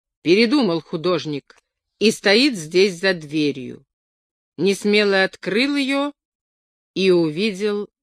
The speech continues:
Алешина. Лицом исхудал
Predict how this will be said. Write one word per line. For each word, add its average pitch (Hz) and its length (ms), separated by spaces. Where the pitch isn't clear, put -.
Алешина. 147 880
Лицом 170 840
исхудал 156 720